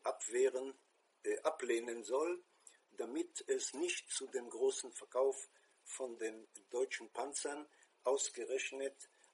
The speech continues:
an die Grenze Israels, weil Saudi-Arabien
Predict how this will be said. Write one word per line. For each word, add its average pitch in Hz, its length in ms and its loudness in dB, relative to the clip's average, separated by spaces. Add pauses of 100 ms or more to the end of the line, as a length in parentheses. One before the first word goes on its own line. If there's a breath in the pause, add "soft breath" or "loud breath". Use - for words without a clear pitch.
an 123 180 0
die 110 140 -10
Grenze 120 440 0
Israels, 156 760 0
weil 139 220 4
Saudi-Arabien 127 960 -2